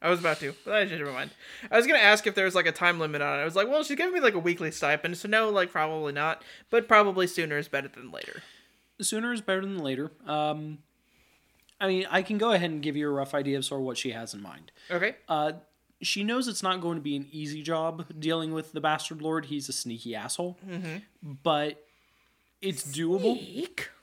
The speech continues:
Speaker 2: Sure.
Speaker 1: Sorry.
Speaker 2: Uh,
Speaker 1: I became Gollum for a moment.
Speaker 2: Yeah. Uh, it's doable, though. Uh, and she just wants it done. She recognizes you probably won't be able to do it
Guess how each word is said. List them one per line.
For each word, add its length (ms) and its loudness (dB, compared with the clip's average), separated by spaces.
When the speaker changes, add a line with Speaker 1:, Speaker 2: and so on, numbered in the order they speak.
Speaker 2:
Sure. 280 -12
Speaker 1:
Sorry. 320 -6
Speaker 2:
Uh, 260 0
Speaker 1:
I 60 -2
became 380 -6
Gollum 360 -8
for 140 -8
a 40 -8
moment. 440 -10
Speaker 2:
Yeah. 220 -20
Uh, 200 -2
it's 180 -2
doable, 460 -2
though. 80 -6
Uh, 400 0
and 240 -2
she 160 -2
just 180 -6
wants 240 -4
it 180 -12
done. 420 -14
She 480 -4
recognizes 1120 -2
you 260 -8
probably 500 -2
won't 200 -4
be 100 -2
able 120 -6
to 80 -8
do 180 -4
it 100 -8